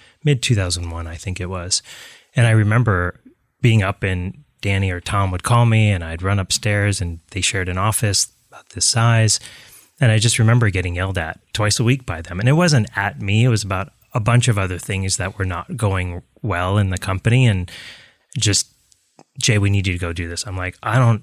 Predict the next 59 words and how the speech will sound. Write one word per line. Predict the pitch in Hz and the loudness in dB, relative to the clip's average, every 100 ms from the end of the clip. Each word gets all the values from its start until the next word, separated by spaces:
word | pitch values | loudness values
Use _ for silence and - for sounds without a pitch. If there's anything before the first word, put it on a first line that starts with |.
| - | -2
know | 107 95 | -2 0
what | 92 101 - | -2 -6 -6
that | 98 90 | -8 -4
is." | 104 87 - - - - | -4 -4 -6 -8 -8 -2
And | 135 | 0
then | 104 101 | 2 2
they | 98 | 0
do | 92 101 | 2 0
the | 95 | 2
download | 143 165 160 139 | 2 4 4 4
with | 131 139 | 2 4
me, | 131 123 127 | 6 4 2
and | 107 101 | 0 0
then | 98 98 101 | 0 0 -2
I'd | 110 95 | -2 -2
be | 101 | -2
like, | 98 | -2
"Okay, | 117 110 | -2 -2
I'll | 101 | -2
go | 98 92 | -2 -4
figure | 92 82 | -6 -6
something | - 82 90 | -6 -8 -12
out." | 82 - - | -12 -14 -8
And | 107 | -4
then | 98 95 | -4 -4
I'd | 92 | -2
come | 107 101 | -2 0
back | 117 107 | -2 0
two | 120 | 0
days | 107 101 104 | 2 2 2
later, | 101 98 | 0 0
I'm | 95 | 0
like, | 92 - - - - _ | -4 -6 -20 -20 -20 _
"Still | - 151 135 | 0 4 6
no | 120 | 6
idea | 107 101 87 | 4 0 -4
what | - | -10
this | - - | -8 -8
is." | - 123 - - - - _ | -8 -8 -8 -8 -20 -20 _
And | 123 104 | 2 4
then | 107 113 _ - | 4 2 _ -4
eventually, | 127 135 127 127 113 | 2 4 4 4 4
eventually | 101 104 110 98 | 2 2 2 0
I | 95 92 | 0 0
learned | 95 98 98 98 - | 0 0 2 0 -2
by | 90 | -4
just | 92 92 - | -2 -4 -2
getting | 95 92 90 | -2 -2 -4
thrown | - 95 98 | -4 0 0
into | 95 90 | 0 -4
the | 87 | -6
fire | - 95 127 98 92 - | -4 0 0 0 -2 -2
in | 101 95 | -2 0
these, | 92 90 - | -2 -2 -2
like, | 101 92 | -4 -6
incredibly | 104 98 98 101 101 | -6 -4 -2 0 0
hard | 85 98 90 | 0 -2 -2
problems | 101 117 101 90 | -2 0 0 0
that | 95 87 90 | -2 -2 -4